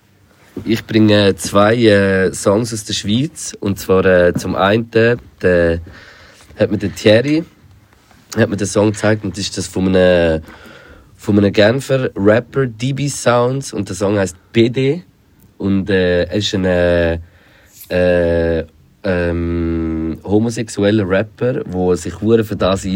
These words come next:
Speaker 1: einsetzt
Speaker 2: B D.
Speaker 1: und auf eine hure gute Art. Wir müssen unbedingt auch, äh,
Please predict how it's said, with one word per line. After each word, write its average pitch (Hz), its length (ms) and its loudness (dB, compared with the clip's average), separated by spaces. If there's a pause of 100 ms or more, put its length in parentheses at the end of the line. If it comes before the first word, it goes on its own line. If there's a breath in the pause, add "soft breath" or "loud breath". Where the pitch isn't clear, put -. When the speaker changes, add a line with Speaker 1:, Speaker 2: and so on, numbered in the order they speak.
Speaker 1:
einsetzt 95 180 0
Speaker 2:
B 139 120 6
D. 127 120 4
Speaker 1:
und - 40 2
auf 98 120 -4
eine 98 100 -2 (120)
hure 117 340 2
gute 104 460 2
Art. 95 320 -2 (540 soft breath)
Wir 98 80 -2
müssen - 140 -4
unbedingt 113 460 2
auch, 101 300 4
äh, 90 560 2